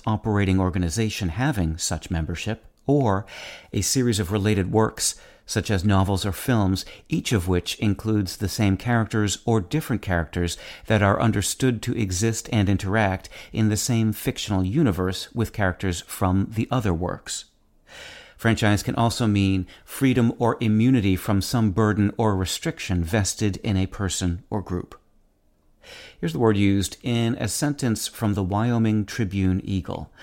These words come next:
by Austin Hugulett. The primary elections won't be decided for another month, but Laramie County residents can start casting their votes Friday. Here's a rundown of how to exercise your franchise,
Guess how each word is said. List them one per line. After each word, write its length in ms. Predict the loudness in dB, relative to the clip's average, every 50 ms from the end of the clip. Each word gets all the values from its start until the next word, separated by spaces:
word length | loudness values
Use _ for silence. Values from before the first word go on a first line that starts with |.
| -20 -20 -20 -20 -6
by 180 | -2 -2 -2 0 0
Austin 540 | 0 0 0 -2 -2 -2 -2 -2 -2 -2 -6
Hugulett. 540 | -2 -2 -2 -2 0 -4 -8 -10 -12 -18 -20 _ _ _ _ _ _ _ _ _ _ _ _ _ _ _ _ -20 -20 -20 -20 -20 -20 -12 _
The 80 | -12
primary 500 | -8 -2 2 4 4 6 6 6 6 6
elections 480 | 6 4 4 2 2 2 0 0 2 2
won't 180 | 2 0 2
be 80 | 2 0
decided 540 | 0 0 -2 0 0 0 0 2 0 0 -2
for 300 | -4 -4 -2 -2 -2 0
another 360 | 0 0 2 2 2 2 2
month, 440 | 2 2 2 2 0 -4 -8 -16 -20 -20 -20 -20 -20 -20 _ -2
but 240 | 0 0 0 0
Laramie 400 | 0 2 4 4 4 4 4 2
County 380 | 2 0 0 0 0 0 0 -2
residents 640 | 0 2 0 0 0 0 -2 0 0 -2 -2 -6 -2
can 120 | -2 -2
start 380 | -2 -2 -2 -2 -2 -2 -2 -4
casting 400 | -4 -2 -2 -2 -2 -2 -2 0
their 140 | 0 -2 -2
votes 420 | 0 -2 -2 -2 -4 -8 -12 -12 -12
Friday. 640 | -14 -6 -4 -2 0 0 0 -2 -2 -6 -10 -16 -20 _ _ _ -20 -20 -20 -20 -20 -8
Here's 240 | -2 -2 0 2 2
a 60 | 2
rundown 640 | 2 4 4 4 4 4 4 4 4 4 2 0 0 0
of 160 | -2 -2 -2
how 240 | -4 -4 -2 -2 -2
to 160 | -2 -4 -2
exercise 680 | -2 -4 -4 -4 -6 -6 -4 -2 -2 0 0 0 0 0
your 140 | -2 -2 -2
franchise, 760 | -4 -2 0 0 0 0 -2 -4 -4 -4 -4 -6 -6 -8 -10